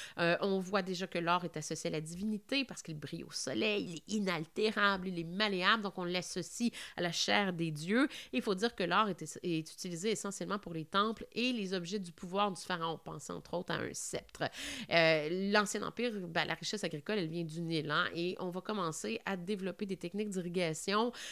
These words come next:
euh, quand même assez simples au départ, mais pensez entre autres à des canaux qui vont permettre de détourner l'eau d'irrigation plus à l'intérieur des terres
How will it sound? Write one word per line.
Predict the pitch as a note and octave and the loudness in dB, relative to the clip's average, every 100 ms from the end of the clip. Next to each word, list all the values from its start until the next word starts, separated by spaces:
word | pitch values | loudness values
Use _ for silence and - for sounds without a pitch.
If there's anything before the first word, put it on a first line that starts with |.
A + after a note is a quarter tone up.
| G#3 - | -4 -2
euh, | F#3+ | 0
quand | C#4 | 2
même | A4 | 2
assez | F4 A3+ | 2 0
simples | - C4+ - | 2 0 0
au | G#3 | 0
départ, | F#3 - A3+ D4+ | 0 4 6 6
mais | C4 G#3+ C4+ D#4 D4 - - | 4 4 4 2 -2 -4 -2
pensez | G#3 A#3 | -2 -2
entre | A3+ B3+ | -4 -2
autres | |
à | A3 | 0
des | F#3+ | -2
canaux | - G3 F#3+ A#3 | 0 0 2 0
qui | F#3+ | -2
vont | F#3 | -2
permettre | F3+ G3 G#3+ | -2 -2 -2
de | E3 | -2
détourner | E3+ B3 - F#3+ G#3 | -2 -2 0 0 2
l'eau | G#3+ A3 | 2 2
d'irrigation | F#3+ F3+ F3 D#3+ D#3+ - G#3+ A#3+ - - - | 0 0 2 2 0 0 0 0 -6 -16 -6
plus | A#3 C4 | -2 0
à | F3+ | 0
l'intérieur | F#3 F#3+ F3 F#3 F#3 | 0 0 2 2 2
des | D#3+ | -2
terres | - G#3+ B3 | 0 2 2